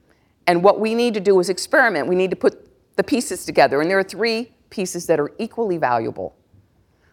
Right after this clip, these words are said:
You can have direct democracy, you can have republicanism, which is representative democracy, and you can have a monarchy. And what he taught Madison, and what Madison led everyone at the convention to discuss,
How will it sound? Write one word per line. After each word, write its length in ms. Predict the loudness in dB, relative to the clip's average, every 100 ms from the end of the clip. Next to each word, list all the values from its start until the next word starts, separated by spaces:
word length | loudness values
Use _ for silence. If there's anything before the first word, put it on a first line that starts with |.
| _
You 100 | -6
can 140 | -2 2
have 260 | 2 0
direct 340 | 2 4 4 2
democracy, 840 | 2 2 2 -6 -2 -2 -4 -8 _ _
you 80 | -6
can 140 | 0
have 160 | 2 0
republicanism, 840 | 0 2 2 2 0 0 0 -2 -2
which 160 | -4
is 160 | -6 0
representative 880 | 0 0 -4 2 4 4 0 -2
democracy, 800 | -4 -2 -2 -4 -8 -8 -8 -10 -12 _ _ _ _ _ _ _
and 200 | -2 0
you 80 | -4
can 140 | -6
have 320 | 0 4 2 2
a 80 | 0
monarchy. 760 | 4 4 2 -2 -8 -16 -18 _ _ _ -2
And 160 | 2
what 120 | 4
he 160 | 2 -4
taught 440 | -6 -2 0 0
Madison, 580 | 0 0 2 0 -2 -2
and 100 | 0
what 120 | 0
Madison 640 | 0 0 0 -2 -6 -4 4
led 320 | 4 4 2
everyone 360 | 0 0 0 0
at 100 | -2
the 60 |
convention 640 | -6 -4 -2 -2 -4 -10 -10
to 260 | -6 -6 -6
discuss, 720 | -8 -4 2 4 2 -4 -14